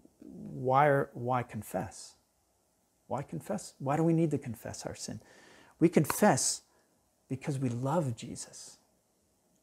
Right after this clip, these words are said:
We confess because our confession is necessary, in a sense, to bring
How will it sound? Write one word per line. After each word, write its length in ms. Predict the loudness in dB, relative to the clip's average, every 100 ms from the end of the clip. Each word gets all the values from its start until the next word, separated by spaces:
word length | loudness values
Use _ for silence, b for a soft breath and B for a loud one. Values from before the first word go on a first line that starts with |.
| _ _ _
We 60 |
confess 680 | -4 -4 -6 -6 -6 -4 -6
because 580 | -8 -10 -10 -8 -8 -8 b b b b b b b b b _ _ _ 0
our 100 | 2
confession 680 | 2 0 6 6 6 4 2
is 120 | 2
necessary, 1200 | 2 4 4 2 -4 -4 -6 -6 -6 -6 -6 -6
in 140 | -4
a 80 | -2
sense, 400 | -2 -4 -4 -6
to 160 | -4 -4
bring 680 | -4 -4 0 2 4 2